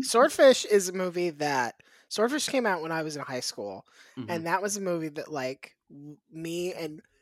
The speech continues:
Speaker 1: at least fifteen other friends went to see 'cause we were like,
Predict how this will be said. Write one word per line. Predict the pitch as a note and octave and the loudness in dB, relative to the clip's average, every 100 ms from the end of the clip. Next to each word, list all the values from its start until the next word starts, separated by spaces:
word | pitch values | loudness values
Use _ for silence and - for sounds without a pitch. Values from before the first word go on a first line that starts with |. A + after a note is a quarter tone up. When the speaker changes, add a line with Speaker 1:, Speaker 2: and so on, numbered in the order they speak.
| _ _ _ - | _ _ _ -12
Speaker 1:
at | C3+ E3+ | -10 -4
least | F3 G#3 A3 - | -2 -2 -2 0
fifteen | - G#3 - F#3 | -2 -2 -4 -8
other | E3 F#3+ | -6 -8
friends | - C3+ G#2+ E2+ A#2 F#3+ | -6 -6 -6 -8 -14 -12
went | C#3+ C#3 | -12 -12
to | - | -6
see | - C3 G#2+ | -4 -4 -8
'cause | - D3+ C#3+ | -8 -8 -6
we | D3+ | -6
were | C3+ B2 | -6 -6
like, | A2+ G2 - - | -6 -6 -12 -20